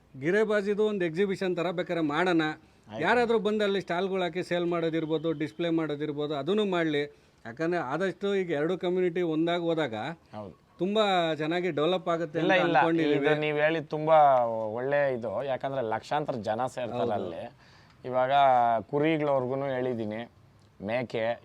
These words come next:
Speaker 2: ಯಾರ್ಯಾರು ಏನು ರೈತಾಪಿ ವರ್ಗಕ್ಕ ಏನೇನು ಈ ಪೆ-, ಈ ಪೆಟ್ಸು ಈ ಪ್ಯಾಷನ್ನ ಜನಗಳಕ್ಕ ಈ ಬೇಗ ತಲುಪಬೇಕು ಅಂದಾಗ ಅಲ್ಲಿ ಒಂದು ಎಕ್ಸಿಬಿಷನ್ ಏರ್ಪಾಟ್ ಮಾಡೋಣ.
Speaker 1: ಹ್ಮ್.
Speaker 2: ಅದಕ್ಕೆ ಆದಂಥ ಒಂದು, ಆ,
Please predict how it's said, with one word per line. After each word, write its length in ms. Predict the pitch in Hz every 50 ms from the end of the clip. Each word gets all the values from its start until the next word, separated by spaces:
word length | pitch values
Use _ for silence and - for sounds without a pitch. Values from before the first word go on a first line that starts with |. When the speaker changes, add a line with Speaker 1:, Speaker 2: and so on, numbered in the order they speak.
| 98 98
Speaker 2:
ಯಾರ್ಯಾರು 680 | 104 104 110 123 131 139 139 139 139 139 135 139 139 131
ಏನು 460 | 120 120 120 127 139 143 143 131 120
ರೈತಾಪಿ 440 | 131 131 131 - 139 135 131 - 139
ವರ್ಗಕ್ಕ 580 | 131 127 127 117 120 110 120 131 - - - 127 127 127 127
ಏನೇನು 560 | 123 117 113 113 120 127 131 135 131 131 131 131
ಈ 140 | 123 120
ಪೆ-, 160 | 104 - 117 113
ಈ 500 | 110 110 110 113 110 110 107 107 101 - - - - - _ _ -
ಪೆಟ್ಸು 720 | 127 127 120 - - - 156 147 131 107 98 107 123 135 135
ಈ 240 | 127 117 117 120
ಪ್ಯಾಷನ್ನ 760 | 107 - 113 117 131 131 - 147 143 139 135 131 127 127 127 131 139 139 135 - _ _ _ _ _ -
ಜನಗಳಕ್ಕ 480 | 110 120 131 135 131 135 135 131 - 135 135 135 123
ಈ 40 | 113
ಬೇಗ 320 | 101 101 123 135 135 135
ತಲುಪಬೇಕು 680 | 135 110 - 139 135 131 131 135 127 135 139 135 135 131
ಅಂದಾಗ 280 | 123 117 120 117 120
ಅಲ್ಲಿ 540 | 135 135 120 127 131 135 117 98 107 127 135
ಒಂದು 200 | 127 120 113 117
ಎಕ್ಸಿಬಿಷನ್ 580 | 120 110 123 143 143 135 135 120 - 117 110 107
ಏರ್ಪಾಟ್ 540 | 101 101 104 117 117 113 120 113 98 -
ಮಾಡೋಣ. 360 | 104 95 98 101 101 82 80 85
Speaker 1:
ಹ್ಮ್. 580 | 110 - _ - - - 120 110 101 95 90
Speaker 2:
ಅದಕ್ಕೆ 340 | - 127 127 131 127 - 147
ಆದಂಥ 380 | 139 131 127 123 123 117 110 120
ಒಂದು, 480 | 120 117 113 107 101 98 95 92 85 - - - - - - - _
ಆ, 40 | -